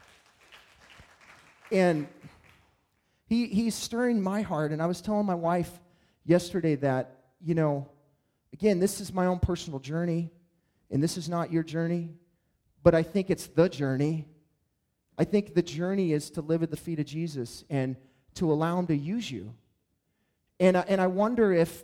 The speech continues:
maybe he wants more in your life. Maybe he wants to do more in your life, but, but the reality is, is you're saying, "Man, Lord, you know, I'm,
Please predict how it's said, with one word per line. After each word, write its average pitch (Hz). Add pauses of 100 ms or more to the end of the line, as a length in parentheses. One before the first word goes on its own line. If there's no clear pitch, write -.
maybe 190
he 196
wants 190
more 175
in 160
your 175
life. 123 (540)
Maybe 180
he 233
wants 214
to 208
do 196
more 185
in 165
your 180
life, 180
but, 175
but 180
the 170
reality 180
is, 185
is 160
you're 160
saying, 165
"Man, 185
Lord, 127 (1300)
you 180
know, 180
I'm, 180